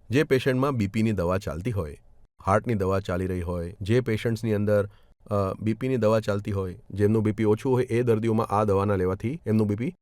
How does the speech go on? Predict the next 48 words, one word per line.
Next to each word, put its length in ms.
બહુ 240
જ 40
વધારે 300
ઓછું 240
થઈ 140
શકે 240
છે 280
અને 180
અમુકમાં 360
તો 100
એટલું 240
ઓછું 200
થઈ 120
જાય 120
છે 100
કે 240
કદાચ 260
બેહોશ 340
થઈ 140
જાય, 260
ચક્કર 320
આવી 140
જાય, 220
આંખ 200
સામે 240
અંધારા 320
આવી 180
જાય. 340
એટલે 220
બની 260
શકે 260
કે 160
સેક્સ 260
કરવાને 260
બદલે 340
તમે 340
પથારી 320
પર 160
આવી 180
જાઓ 180
કે 140
પછી 420
ગાડી 220
ચલાવતી 340
વખતે 200
તમે 220
કોઈને 240
ગાડી 280